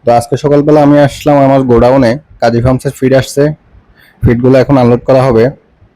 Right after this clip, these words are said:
এখানে বিশ টন ফিড আছে, এখানে গোডাউনে আনলোড করে এখন আমি আসলাম আমার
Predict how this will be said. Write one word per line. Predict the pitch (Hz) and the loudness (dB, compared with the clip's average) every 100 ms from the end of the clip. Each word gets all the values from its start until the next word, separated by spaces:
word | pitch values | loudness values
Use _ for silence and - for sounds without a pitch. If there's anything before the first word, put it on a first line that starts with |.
| _ _ _ _ _ _ - _ _ - 123 | _ _ _ _ _ _ -20 _ _ -8 -4
এখানে | 113 143 139 | 2 2 2
বিশ | 131 - | 0 0
টন | 127 | -2
ফিড | 113 127 | 0 0
আছে, | 120 - 101 123 _ _ _ _ _ _ _ - | 0 0 -6 -6 _ _ _ _ _ _ _ -14
এখানে | 107 135 | -2 0
গোডাউনে | 127 123 127 135 139 | 2 2 2 2 2
আনলোড | 123 127 - | 2 -2 -2
করে | 139 139 | 0 2
এখন | 127 139 | 2 0
আমি | 131 131 | 0 0
আসলাম | 123 139 | 0 0
আমার | 127 127 | 0 0